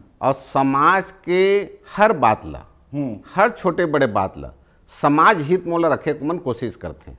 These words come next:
Speaker 2: हम्म।
Speaker 1: का-, कहे भी गए हैं कि जहाँ न पहुँचे रवि
Speaker 2: हम्म।
Speaker 1: और वहाँ पहुँचे कवि।
Speaker 2: हम्म।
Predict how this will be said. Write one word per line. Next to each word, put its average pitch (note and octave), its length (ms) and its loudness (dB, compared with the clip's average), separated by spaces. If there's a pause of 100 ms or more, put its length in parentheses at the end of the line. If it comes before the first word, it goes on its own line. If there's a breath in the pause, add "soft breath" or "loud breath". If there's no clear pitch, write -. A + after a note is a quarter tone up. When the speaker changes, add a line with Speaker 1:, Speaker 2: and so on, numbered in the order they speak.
(140)
Speaker 2:
हम्म। C3+ 260 -6 (100)
Speaker 1:
का-, C3+ 260 2
कहे F#3 240 2
भी G#3 140 2
गए D3 260 4
हैं A2+ 240 -2 (400 soft breath)
कि B2+ 180 -4
जहाँ C#3+ 400 0
न G#3 100 2
पहुँचे D#3+ 480 0
रवि B2 440 0 (180)
Speaker 2:
हम्म। C3+ 260 -6
Speaker 1:
और A#2 160 0
वहाँ B2+ 340 0
पहुँचे C3+ 460 -4
कवि। G#2+ 460 -2 (220)
Speaker 2:
हम्म। C3+ 280 -4